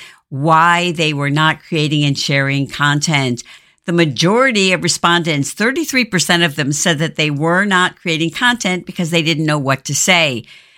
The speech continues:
That was followed closely at twenty-eight percent by the fear of being judged. People are afraid of what people are going to think about what they share, the content they share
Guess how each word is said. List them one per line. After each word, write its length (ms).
That 320
was 220
followed 500
closely 680
at 200
twenty-eight 540
percent 640
by 560
the 100
fear 540
of 200
being 300
judged. 600
People 340
are 140
afraid 540
of 120
what 180
people 320
are 80
going 320
to 100
think 600
about 360
what 320
they 380
share, 520
the 120
content 560
they 180
share 400